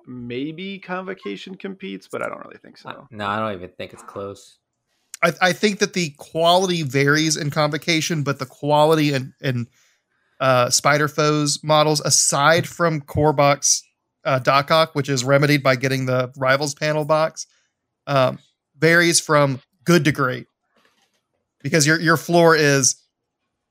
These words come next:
Speaker 3: like, I don't know, maybe Green Goblin himself, and your ceiling is,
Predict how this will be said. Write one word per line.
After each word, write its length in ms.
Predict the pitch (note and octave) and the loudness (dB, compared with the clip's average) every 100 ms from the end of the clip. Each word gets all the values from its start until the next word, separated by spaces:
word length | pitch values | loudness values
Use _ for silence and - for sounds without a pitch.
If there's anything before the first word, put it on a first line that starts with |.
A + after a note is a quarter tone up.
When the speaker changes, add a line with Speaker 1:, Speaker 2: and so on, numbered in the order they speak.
| _ | _
Speaker 3:
like, 320 | D3 C#3 C#3 _ _ _ _ _ - _ _ | 0 0 0 _ _ _ _ _ -20 _ _
I 120 | D3+ | 0
don't 180 | D#3+ D3+ | 2 2
know, 300 | C#3+ C#3 C#3 _ | 4 4 2 _
maybe 460 | C#3+ C#3+ C#3+ C#3 B2 _ _ _ _ _ _ _ _ - | -2 0 2 0 -2 _ _ _ _ _ _ _ _ -2
Green 200 | D#3+ D3+ | -2 0
Goblin 340 | C#3+ D3 D#3 | 0 0 0
himself, 580 | D3 C#3 C#3+ C#3+ D#3+ - | 0 0 0 -2 -4 -8
and 180 | C#3+ C3+ | -6 -4
your 320 | C3+ C3 C3 - | -2 -2 -2 -2
ceiling 500 | - D3 D3 D3+ C#3+ | -2 0 2 2 2
is, 480 | C#3 C3+ A#2+ - | 0 0 0 -2